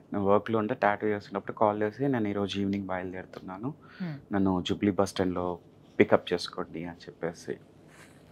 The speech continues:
Speaker 1: So, సరే అని చెప్పేసి నేను జూబ్లీకి వెళ్ళాను.
Speaker 2: Hmm.
Speaker 1: అమ్మాయిని పికప్ చేసుకున్నాను, నా దగ్గరకు వచ్చేసింది.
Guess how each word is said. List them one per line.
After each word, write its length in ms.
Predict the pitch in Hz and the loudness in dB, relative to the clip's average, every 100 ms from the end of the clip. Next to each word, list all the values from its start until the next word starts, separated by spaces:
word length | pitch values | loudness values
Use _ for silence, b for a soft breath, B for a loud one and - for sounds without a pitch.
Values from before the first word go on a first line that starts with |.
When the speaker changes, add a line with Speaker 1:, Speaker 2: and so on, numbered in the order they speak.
| - - - - | -14 -8 4 10
Speaker 1:
So, 260 | 131 123 | 10 8
సరే 360 | 113 117 113 110 | 10 12 12 12
అని 100 | 110 | 6
చెప్పేసి 420 | 110 - 110 - 139 | -4 -4 -6 -2 0
నేను 180 | 113 | 0
జూబ్లీకి 420 | 98 95 104 101 - | -2 -2 -2 -4 -10
వెళ్ళాను. 260 | 101 104 | -16 -16
Speaker 2:
Hmm. 600 | 127 - - - 156 - - | -16 -20 -16 -12 -12 -2 2
Speaker 1:
అమ్మాయిని 300 | 95 98 95 | 8 8 8
పికప్ 460 | 98 - 104 - | 2 2 -2 0
చేసుకున్నాను, 600 | 101 - 104 101 101 135 - - 95 | -4 -2 -4 -4 -2 -6 -8 -4 0
నా 100 | 90 | 0
దగ్గరకు 360 | 90 92 - | 0 -2 -4
వచ్చేసింది. 640 | 90 - 92 95 90 104 | -6 -6 -8 -8 -10 -10